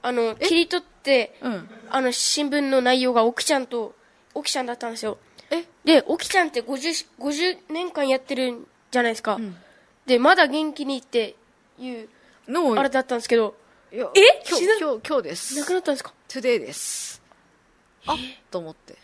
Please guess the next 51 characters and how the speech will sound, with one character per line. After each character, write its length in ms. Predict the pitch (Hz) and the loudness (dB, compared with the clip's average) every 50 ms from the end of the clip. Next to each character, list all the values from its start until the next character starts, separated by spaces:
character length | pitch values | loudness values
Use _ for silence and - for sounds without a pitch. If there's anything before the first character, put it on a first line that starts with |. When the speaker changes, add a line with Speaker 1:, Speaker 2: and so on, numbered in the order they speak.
| - - - - - | -20 -20 -20 -20 -8
Speaker 1:
じ 120 | - 247 | -4 -4
ゃ 80 | 240 226 | -2 -2
あ 20 | |
明 60 | 233 | -4
日 100 | 247 - | -6 -6
学 240 | - 240 240 254 - _ | -8 -10 -12 -12 -16 _
校 120 | - 285 | -12 -10
で 80 | 262 247 | -8 -8
言 60 | 240 | -10
わ 60 | 240 | -8
な 60 | 247 285 | -10 -10
い 80 | 294 | -12
と 100 | 285 - | -12 -16
な。 80 | 214 185 - - - _ _ _ _ _ _ _ _ _ _ _ _ _ _ _ - _ _ _ _ | -20 -20 -20 -20 -20 _ _ _ _ _ _ _ _ _ _ _ _ _ _ _ -20 _ _ _ _
だ 100 | - 294 | 2 2
か 80 | 285 285 | 4 4
ら 60 | 262 | 2
め 160 | 254 277 277 | 2 4 2
っ 40 | 349 | 0
ち 140 | - - - | 0 0 -2
ゃ 60 | 415 | -2
す 140 | - - 415 | 0 2 4
ご 140 | 392 415 392 | 6 6 6
い 40 | 370 | 6
と 80 | 339 | 2
思 100 | 285 254 | 0 -2
っ 40 | 247 | -4
て、 300 | - - 240 214 - - - - _ - - _ _ - | 0 0 0 0 0 -6 -12 -20 _ -20 -20 _ _ -6
僕 180 | 262 269 - 240 | -6 -6 -6 -6
コ 160 | - - 285 | -6 -2 0
メ 120 | 294 339 349 | 2 2 2
ン 60 | 330 | 2
ト 100 | 320 302 | 0 2
で、 240 | 277 254 233 208 - - - - 233 | 4 4 2 2 -2 -10 -16 -10 -8
Speaker 2:
う 40 | |
ん。 80 | 247 226 | -4 -2
Speaker 1:
あ 60 | 233 | -2
の、 380 | 240 240 226 226 226 214 214 _ _ _ _ _ _ - | -2 -2 -2 -4 -4 -6 -8 _ _ _ _ _ _ -8
「元 220 | 226 294 330 330 311 | -4 -4 -4 -4 -4
気 100 | 311 285 | -2 0
な 140 | 269 254 | 0 0
沖 120 | 254 254 - | -2 -4 -6
ち 100 | - 285 | -4 -2
ゃ 80 | 269 | -2
ん 40 | 254 | -2
を 20 | 247 | -2
見 80 | 247 | -4
た 140 | 247 262 247 | -4 -4 -4
い 40 | 233 | -2
の 120 | 233 233 | -4 -2
で、 240 | 233 233 233 - - | 0 0 0 0 -2